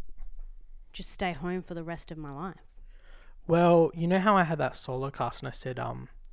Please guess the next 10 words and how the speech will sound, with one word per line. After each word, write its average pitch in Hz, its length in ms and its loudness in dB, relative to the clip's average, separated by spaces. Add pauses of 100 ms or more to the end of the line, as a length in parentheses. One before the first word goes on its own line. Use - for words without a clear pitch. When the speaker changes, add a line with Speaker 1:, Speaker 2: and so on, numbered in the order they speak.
(300)
Speaker 2:
I 151 80 -8
went 135 160 -4
and 131 60 -6
got 127 140 -6
that - 160 -10
breakfast? - 640 -6 (1300)
That 107 140 -6
Speaker 1:
Yeah, - 80 -6
Speaker 2:
brunch? 190 440 2
Speaker 1:
yeah. 180 260 -10